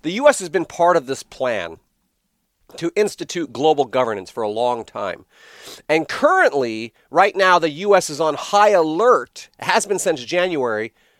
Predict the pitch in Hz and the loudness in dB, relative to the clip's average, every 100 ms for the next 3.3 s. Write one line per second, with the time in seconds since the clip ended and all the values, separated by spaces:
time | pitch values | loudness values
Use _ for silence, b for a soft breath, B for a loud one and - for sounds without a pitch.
0 | _ _ _ 180 165 151 - 180 247 254 | _ _ _ 2 4 4 4 2 2 -2
1 | 190 190 - 180 - 165 123 - 180 190 | -6 -8 0 0 0 -4 -6 -2 0 0
2 | 147 120 - 113 110 - - 175 208 208 | 0 -4 -4 -4 -4 -6 -4 4 4 2
3 | 190 175 | -4 -6